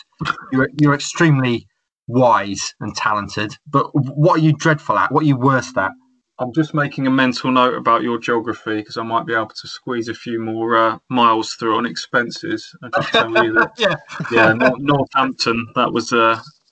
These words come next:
Speaker 2: that was quite a long journey, or Peterborough at the weekend, might stick another hundred on that.
Speaker 1: Yeah.
Speaker 2: Um, I'm f-, <laughs> at this very moment in time, I'm failing at, at, at parenting, because I've just, um,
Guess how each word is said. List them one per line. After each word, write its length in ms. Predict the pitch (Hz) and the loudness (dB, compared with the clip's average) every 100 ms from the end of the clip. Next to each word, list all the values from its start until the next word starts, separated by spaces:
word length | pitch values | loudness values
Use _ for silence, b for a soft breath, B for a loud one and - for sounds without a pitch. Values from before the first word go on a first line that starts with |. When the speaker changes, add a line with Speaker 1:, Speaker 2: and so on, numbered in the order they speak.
| - | -8
Speaker 2:
that 140 | 135 123 | -6 -6
was 120 | 110 | -6
quite 240 | - 117 | -4 -2
a 20 | |
long 260 | 113 113 110 | 0 -2 -4
journey, 420 | 110 117 110 113 | 0 2 2 0
or 200 | 110 110 - | -6 -8 -6
Peterborough 440 | 127 113 - 120 113 | -2 -2 -4 -4 -4
at 80 | |
the 60 | 113 | -2
weekend, 500 | 117 110 - 113 113 | -2 -2 -2 -6 -4
might 180 | 113 110 | -6 -8
stick 200 | - 127 | -12 -8
another 240 | 120 110 107 | -2 0 2
hundred 360 | 110 110 110 | 0 0 -2
on 160 | 107 107 | -2 -2
that. 180 | 110 - b b b | -4 -4 b b b
Speaker 1:
Yeah. 180 | - 170 151 - | -2 -2 -2 -2
Speaker 2:
Um, 580 | 135 143 147 147 139 - _ _ _ _ _ _ _ _ - | 2 4 4 4 0 -10 _ _ _ _ _ _ _ _ -2
I'm 120 | - | -2
f-, 180 | - - | -2 -6
<laughs> 760 | 147 139 - - - _ - | -4 -4 -4 -12 -20 _ -2
at 200 | 151 - | 0 2
this 160 | 156 147 | 2 2
very 280 | 147 170 156 | 2 4 6
moment 280 | 160 147 135 | 6 4 0
in 80 | |
time, 300 | 135 147 135 | 0 2 2
I'm 80 | 123 | 0
failing 520 | 120 - 131 123 120 120 | -4 2 2 2 -2 -4
at, 120 | 120 - | -6 -4
at, 220 | 127 - 180 - | -4 -4 -10 -6
at 180 | 127 123 _ - | -4 -4 _ -2
parenting, 640 | 135 123 113 - 117 127 | 2 2 0 -2 -2 -2
because 220 | 120 123 120 | -6 -6 -4
I've 140 | 117 | -4
just, 320 | - 127 - 131 | -4 -6 -6 0
um, 380 | 123 120 120 | 2 2 0